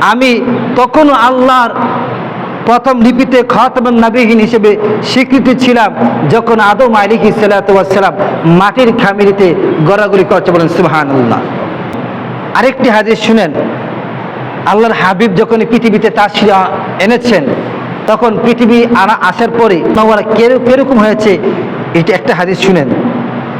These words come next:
তিনি বলেন, তিনি বলেন, "আমি হলাম আমার মাতার সেই স্বপ্নের বাস্তব রূপ, যাতে তিনি দেখেছিলেন তার ভিতর থেকে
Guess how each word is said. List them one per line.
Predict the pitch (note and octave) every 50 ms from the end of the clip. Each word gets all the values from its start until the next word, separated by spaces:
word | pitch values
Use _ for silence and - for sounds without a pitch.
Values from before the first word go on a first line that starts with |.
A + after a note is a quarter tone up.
| - - - - - -
তিনি | A#3+ A#3 B3
বলেন, | A3+ A#3 A#3 A#3+ B3 A3+ - - G#3+ F3 D3
তিনি | - B3 B3
বলেন, | A#3 A#3+ A#3
"আমি | G#3+ G3 G#3 A#3 C4 C4+
হলাম | A3 A#3+ B3+ B3+ A#3+
আমার | G#3 G3 G#3 A3 A#3 B3 A#3+ A#3 A3
মাতার | A3 G#3+ G#3 G#3+ A#3+ A3+ G3+
সেই | - - A#3+ A#3 A3
স্বপ্নের | - A3+ A3 A#3 C4 C4 - - C4+ C4+ A#3 F#3
বাস্তব | - G#3 G#3+ A3 - - B3+ D4+ D4+ B3
রূপ, | C#4 C4+ A3 - - - - - - - - - - - D3
যাতে | F3 A3 A3+ C#4
তিনি | B3 C#4 C#4 B3+ A#3
দেখেছিলেন | F#3 A#3 A#3 A#3+ C4 - - A#3+ A#3 A3+ G#3+
তার | A#3 A#3+ A#3 A3+ A3
ভিতর | G3+ E3 F#3 G#3 G#3 C4 B3+
থেকে | B3 A#3+ A#3+ G#3+ G3+ - A3 F#3